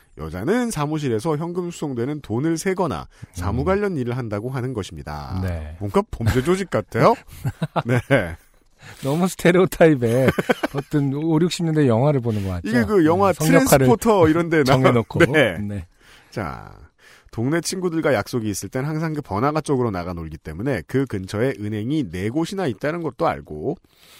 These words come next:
Speaker 1: 그 근방에 은행이 많아서 왠지 그런 회사가 있는 게 이상하다고 생각되지도 않았습니다.
Speaker 2: 음.
Speaker 1: 회사가 위치한
Speaker 2: 아, 나름 그
Speaker 1: 음.
Speaker 2: 본인이 의식하지 못하지만
Speaker 1: 음.
Speaker 2: 그 되게 범죄자에 잘 어울리시네요.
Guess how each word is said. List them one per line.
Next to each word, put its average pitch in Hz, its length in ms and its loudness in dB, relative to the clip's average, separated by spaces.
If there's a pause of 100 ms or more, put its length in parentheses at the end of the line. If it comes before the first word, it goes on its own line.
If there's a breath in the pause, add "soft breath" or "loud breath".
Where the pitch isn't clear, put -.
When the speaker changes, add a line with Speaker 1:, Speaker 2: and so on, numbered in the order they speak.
(260 loud breath)
Speaker 1:
그 135 160 0
근방에 107 420 -4
은행이 113 340 -4
많아서 104 460 -4
왠지 101 320 -6
그런 120 240 -6
회사가 165 260 -4
있는 87 240 -6
게 110 100 -4
이상하다고 117 540 -4
생각되지도 104 540 -8
않았습니다. 80 640 -10 (160)
Speaker 2:
음. 87 380 -6 (600 loud breath)
Speaker 1:
회사가 190 280 0
위치한 147 380 -2
Speaker 2:
아, 120 80 6
나름 190 300 4
그 160 300 -2
Speaker 1:
음. 101 140 -6
Speaker 2:
본인이 170 320 4
의식하지 175 500 -2
못하지만 117 2000 -4
Speaker 1:
음. 98 200 -6 (240 loud breath)
Speaker 2:
그 147 100 -14
되게 156 240 -2
범죄자에 165 540 2
잘 107 200 -4
어울리시네요. 87 640 -6